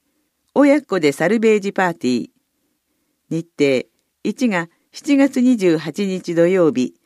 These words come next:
二が八月十九日日曜日。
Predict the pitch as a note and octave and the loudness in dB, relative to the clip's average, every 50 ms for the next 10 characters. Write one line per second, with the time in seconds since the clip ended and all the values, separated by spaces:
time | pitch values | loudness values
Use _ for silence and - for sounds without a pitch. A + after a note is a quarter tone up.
0 | _ _ _ _ _ _ - G3 G3+ E3+ D3+ C#3 D3 _ _ _ _ _ _ - | _ _ _ _ _ _ -6 -6 -4 -2 -4 -4 -6 _ _ _ _ _ _ -6
1 | G#3 A3+ C#4 C4 C4 B3+ - - A3+ A#3+ C4 B3 A#3 A#3 - E3+ D#3+ D3+ C#3+ - | -4 -2 0 0 0 0 0 -2 -2 0 0 0 0 0 -2 -2 -2 -2 -4 -6
2 | C#3+ C#3+ D3 D3 - - F3 F#3 E3+ D#3+ D3 C3 B2 B2 - - _ | -6 -4 -4 -6 -8 -6 -2 0 2 2 2 2 0 -2 -4 -6 _